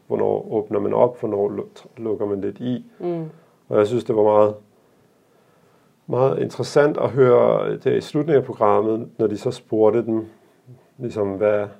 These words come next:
Speaker 1: hvad er det, øh, hvad tænker I om fremtiden, du ved, vil I, vil I fortsætte med de her ting, eller vil I lade være, og så
Speaker 2: Mm.
Speaker 1: videre. Og
Speaker 2: Ja.
Speaker 1: den ene datter, den, øh, lidt ældre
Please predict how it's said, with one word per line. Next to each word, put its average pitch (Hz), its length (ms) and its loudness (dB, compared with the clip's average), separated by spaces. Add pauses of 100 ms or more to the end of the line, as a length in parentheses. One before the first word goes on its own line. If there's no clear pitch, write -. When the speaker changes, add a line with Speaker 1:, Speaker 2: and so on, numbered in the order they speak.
(580)
Speaker 1:
hvad 117 260 0
er 104 60 6
det, 110 80 2 (240)
øh, 95 140 -4 (420)
hvad 107 280 -2
tænker 107 340 -2
I 104 140 -2
om 95 100 -4
fremtiden, 101 600 -6
du 101 80 -12
ved, 95 200 -6
vil 92 300 -6
I, 87 80 -14 (560)
vil 113 220 -6
I 95 40 -6
fortsætte 110 500 0
med 107 100 -4
de 104 60 -14
her 104 160 -6
ting, 107 340 -8
eller 98 160 -6
vil 98 160 -10
I - 20 -12
lade 92 140 -8
være, 92 200 0
og 85 100 -4
så 80 100 -4
Speaker 2:
Mm. 80 160 -8
Speaker 1:
videre. 92 160 -6
Og 98 60 -10 (600)
Speaker 2:
Ja. 123 120 -4
Speaker 1:
den 117 100 2
ene 113 240 2
datter, 104 320 4 (160)
den, 101 200 -8
øh, 98 180 -8
lidt - 180 -12
ældre 101 280 -6